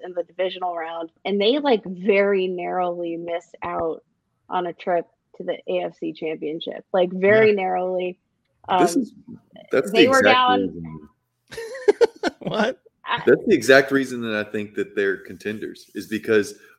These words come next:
Speaker 3: whatever upgrade Watson is over Mayfield, and there's, I don't think there's any argument that he's some sort of upgrade, puts them that much closer to being, with that roster, an actually competitive team week to week.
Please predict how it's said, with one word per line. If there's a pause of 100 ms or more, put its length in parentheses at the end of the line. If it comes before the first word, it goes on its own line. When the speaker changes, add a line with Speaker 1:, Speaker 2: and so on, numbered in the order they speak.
Speaker 3:
whatever
upgrade
Watson
is
over
Mayfield,
and
there's,
I
don't
think
there's
any
argument
that
he's
some
sort
of
upgrade, (540)
puts
them
that
much
closer
to
being, (200)
with
that
roster, (540)
an
actually
competitive
team
week
to
week.